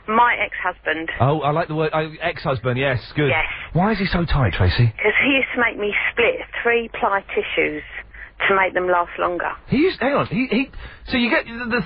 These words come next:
Speaker 2: the, the, is this for
Speaker 1: You get your boxer tissues.
Speaker 2: Boxer tissues, and they're three-ply?
Speaker 1: Yeah.
Speaker 2: And he
Speaker 1: So
Speaker 2: would
Speaker 1: you
Speaker 2: make
Speaker 1: have
Speaker 2: you split them up,
Speaker 1: split
Speaker 2: what?
Speaker 1: them.
Speaker 2: Into ones?
Speaker 1: Yeah.
Speaker 2: Was this for your nose or for your toilets?
Speaker 1: Or whatever.
Speaker 2: Oh, the, no.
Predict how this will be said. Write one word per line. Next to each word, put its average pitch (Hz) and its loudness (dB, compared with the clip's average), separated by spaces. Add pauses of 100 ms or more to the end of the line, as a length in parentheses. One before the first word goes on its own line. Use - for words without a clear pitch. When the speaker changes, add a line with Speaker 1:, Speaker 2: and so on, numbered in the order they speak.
Speaker 2:
the, 214 -6
the, 254 -2
is 202 2
this 302 2
for 285 0
Speaker 1:
You 277 0
get - -2
your 226 -2
boxer - -2
tissues. - -4
Speaker 2:
Boxer 247 0
tissues, 175 2
and 151 0
they're 180 2
three-ply? 165 0 (240)
Speaker 1:
Yeah. 190 2 (240)
Speaker 2:
And 190 0
he 247 2
Speaker 1:
So 285 2
Speaker 2:
would 262 2
Speaker 1:
you 262 2
Speaker 2:
make 269 4
Speaker 1:
have 233 -6
Speaker 2:
you 254 -6
split - -2
them 247 0
up, 233 0
Speaker 1:
split 285 0
Speaker 2:
what? 220 4
Speaker 1:
them. 156 -6 (520)
Speaker 2:
Into 214 0
ones? 196 2 (380)
Speaker 1:
Yeah. 196 2 (240)
Speaker 2:
Was 254 0
this 320 -2
for 285 -2
your 285 4
nose 165 2
or 185 2
for 196 -2
your 185 2
toilets? 143 0 (240)
Speaker 1:
Or 277 4
whatever. 185 2
Speaker 2:
Oh, 175 4
the, 165 0
no. 175 2